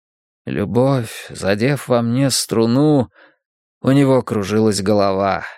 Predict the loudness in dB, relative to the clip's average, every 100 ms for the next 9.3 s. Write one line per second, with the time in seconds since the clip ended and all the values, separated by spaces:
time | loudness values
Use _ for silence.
0 | _ _ -4 0 0 0 0 2 0 -2
1 | -2 -2 0 0 2 2 2 0 2 2
2 | 2 2 2 0 0 0 0 -4 -10 _
3 | -20 -4 0 2 4 4 4 0 0 0
4 | 2 0 0 0 0 2 0 0 0 2
5 | 2 2 2 2 -2 0 0 0 -2 -4
6 | -2 0 2 0 -2 -4 -2 -2 -2 -6
7 | -6 -10 -12 -20 _ _ _ _ _ _
8 | -8 -2 2 2 2 4 4 2 0 2
9 | 2 2